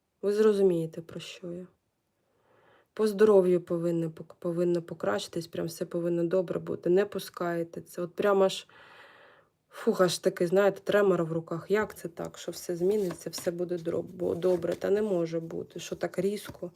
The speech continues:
Подарунки доля готує, а ви будете як відмовлятись. Не відмовляйтесь. Хай іде, як іде. От відчепіться від себе.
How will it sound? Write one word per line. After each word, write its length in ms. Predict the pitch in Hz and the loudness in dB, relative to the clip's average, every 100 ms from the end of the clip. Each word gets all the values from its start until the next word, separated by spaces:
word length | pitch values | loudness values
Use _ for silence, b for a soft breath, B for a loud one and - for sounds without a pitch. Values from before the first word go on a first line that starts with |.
| B B B B B | B B B B B
Подарунки 580 | - 220 247 220 180 175 | 0 12 12 12 10 4
доля 300 | 165 175 175 | 0 0 0
готує, 500 | 175 196 294 330 202 | -2 -4 2 4 4
а 40 | |
ви 120 | 175 214 | 2 0
будете 340 | 226 202 190 | 2 2 4
як 180 | 185 190 | 2 2
відмовлятись. 760 | 175 180 175 170 - - - | 2 2 2 -2 -4 -8 -6
Не 100 | 208 | -4
відмовляйтесь. 1000 | 214 220 208 196 170 165 - _ _ _ _ | -4 -4 -8 -8 -12 -12 -16 _ _ _ _
Хай 300 | - 214 226 | -12 -2 0
іде, 220 | 208 277 | 2 4
як 260 | 254 196 - | 4 2 -4
іде. 160 | 170 | -2
От 200 | - 214 | 0 0
відчепіться 800 | 226 262 - 240 - 170 165 - | 0 0 -2 -6 -4 -4 -4 -8
від 200 | 170 170 | -8 -10
себе. 360 | - 190 190 | -14 -14 -12